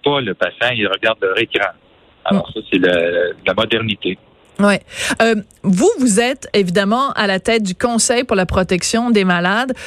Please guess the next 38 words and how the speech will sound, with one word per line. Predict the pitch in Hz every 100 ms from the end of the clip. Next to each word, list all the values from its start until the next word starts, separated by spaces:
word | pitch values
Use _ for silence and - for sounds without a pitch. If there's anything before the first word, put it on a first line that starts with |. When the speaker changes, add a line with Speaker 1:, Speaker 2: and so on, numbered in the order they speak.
| - - -
Speaker 2:
Euh, | 220 214 -
quotidiennement, | 294 294 302 240 240 208 208 196
vous | 180
parlez | 196 240 214 220 214
à | 196
des | 190
gens | 180 185
qui | 185
sont | - 185
sur | - 196
le | 185
terrain, | 180 185 180 190 247 - - - -
euh, | 196 190
qui | - 202
souffrent. | - 269 370 - - - - -
Euh, | 214 208 196
comment, | - 254 311 349 - -
euh, | - 202 190 185 175 170 165 -
comment | - 254 381
vous | 226
pouvez | - 208 196 269
les | 254
regarder | 202 185 185 175 220 269
dans | 214
les | 190 185 165
yeux | 214 294
puis | 277 196
leur | 175
dire, « | 175 233
Ben, | 214
écoute, | 190 - 208
euh, | 196 180
je |
suis | -
désolée, | 196 220 202 202 233
là, | 247 226
ton, | 233 220 190 180 175
euh, | 165